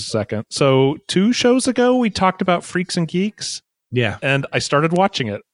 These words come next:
Speaker 1: I watched the first couple shows this weekend. And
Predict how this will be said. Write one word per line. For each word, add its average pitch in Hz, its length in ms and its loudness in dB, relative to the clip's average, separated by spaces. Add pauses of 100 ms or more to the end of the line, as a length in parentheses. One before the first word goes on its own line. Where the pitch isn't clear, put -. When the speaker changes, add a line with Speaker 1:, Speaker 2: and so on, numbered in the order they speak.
Speaker 1:
I 117 100 -10
watched 131 160 -8
the 135 80 -12
first 147 200 -2
couple 151 220 0
shows 143 300 2
this - 180 -4
weekend. 107 500 -2 (120)
And 127 340 0